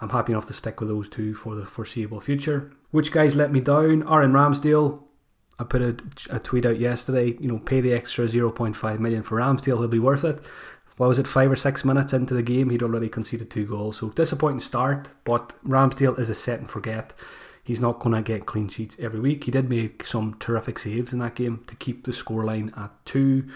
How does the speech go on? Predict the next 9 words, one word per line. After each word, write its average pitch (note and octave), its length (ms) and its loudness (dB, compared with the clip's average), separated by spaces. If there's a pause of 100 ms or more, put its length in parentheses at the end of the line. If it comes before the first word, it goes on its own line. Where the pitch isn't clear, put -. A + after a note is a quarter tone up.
(800)
Trent, D3+ 400 4
just C3+ 240 0
one C3 180 4
point. C3 520 -2 (200)
Kyle D#3+ 260 4
Walker-Peters, C#3+ 640 2
just A#2+ 280 -4
one A#2 220 0
point. A#2+ 480 -2